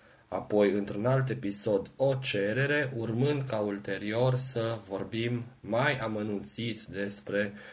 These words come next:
formatarea la fiecare nivel, și anume să acoperim ceea ce nu am reușit să acoperim în aceste episoade inițiale, care cumva să considerați că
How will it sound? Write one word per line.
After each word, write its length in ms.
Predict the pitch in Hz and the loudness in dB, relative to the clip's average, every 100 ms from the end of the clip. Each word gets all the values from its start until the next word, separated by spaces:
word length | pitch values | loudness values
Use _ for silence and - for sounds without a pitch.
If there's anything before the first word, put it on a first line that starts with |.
| - | -16
formatarea 720 | - 101 98 98 92 98 98 | -6 -4 2 0 2 2 4
la 100 | 95 | 4
fiecare 720 | 90 139 135 127 113 113 110 110 | 2 0 2 2 2 2 -2 -4
nivel, 440 | 104 98 92 80 | -4 0 2 2
și 140 | - | 0
anume 220 | 101 110 - | -2 0 0
să 160 | - | 0
acoperim 580 | 104 104 101 101 117 127 | -2 -2 0 0 2 2
ceea 180 | 131 120 | 2 0
ce 180 | 107 110 | 0 -4
nu 360 | 107 123 120 101 | -2 0 0 -2
am 140 | 92 | -4
reușit 480 | 90 92 98 113 107 | -6 -6 -6 -6 -6
să 340 | - 101 98 101 - - - _ _ - - - - - | -6 -2 -2 -2 -6 -8 -16 _ _ -20 -20 -20 -20 -12
acoperim 840 | 92 - 90 92 95 107 110 110 - - - | -10 -6 -4 -2 0 -2 -2 -6 -14 -20 -8
în 320 | 98 98 95 95 92 90 | -2 0 -2 -4 -4 -4
aceste 440 | 87 101 95 - | -4 -4 -6 -6
episoade 800 | 92 87 85 82 95 92 90 90 92 90 | -8 -8 -10 -8 -4 -4 -4 -8 -10 -10
inițiale, 800 | 85 82 - 90 90 92 104 110 - - - _ | -10 -8 -6 -4 -4 -4 -6 -8 -18 -20 -20 _
care 640 | - 110 113 120 120 117 - _ _ _ _ - | -6 -2 0 0 0 -2 -6 _ _ _ _ -6
cumva 880 | 110 104 101 110 139 143 139 139 135 131 | -2 -2 -2 0 2 2 0 0 -2 -6
să 500 | - - 117 113 113 107 | -8 -4 -2 -2 -2 -2
considerați 880 | 104 98 92 95 101 110 110 - - | -4 -4 -2 0 0 -2 -4 -8 -4
că 240 | 104 107 | -4 -4